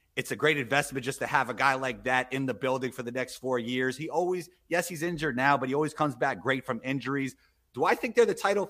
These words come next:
favorites? Probably not at this point because I do think it'll take some time to get that chemistry. Maybe I'm wrong because C P three is one of the greatest game managers and point guards we've ever seen.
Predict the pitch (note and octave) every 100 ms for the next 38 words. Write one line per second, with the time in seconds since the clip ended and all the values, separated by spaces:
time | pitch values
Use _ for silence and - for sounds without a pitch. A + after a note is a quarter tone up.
0 | - G3 F#3+ G3 F#3+ - - F3+ G3 F#3
1 | E3+ C#3+ A#2+ C3+ A#2+ - G#2 - A2 G#2+
2 | G2 A#2+ C3 C#3 B2+ F3 - D3 C3+ B2+
3 | B2+ C3+ - _ _ _ - B2+ G#2 -
4 | D3 C#3 B2+ A#2+ _ - A#2 B2 - A2+
5 | - C#3+ C#3+ C3+ D3+ C#3+ - _ _ _
6 | - A3 C#4+ D4+ A3 C#3 G#3 F3 C#3 E3+
7 | D3+ C3+ - A3 - G#3 - F3+ F#3 E3
8 | C#3+ B2+ D3+ D3 C3+ G#2+ - - - E3
9 | F3+ D#3+ G2 C#3 D3+ E3 B2+ C#3 D#3 C#3+
10 | G#2+ G2 F#2+ - - _ _ _ _ -
11 | A#2 - - F#3 C3+ A#2+ G2+ G2 - G#2+
12 | G#2+ - C3 B2+ A2+ - - C#3+ D#3 G3+
13 | A3+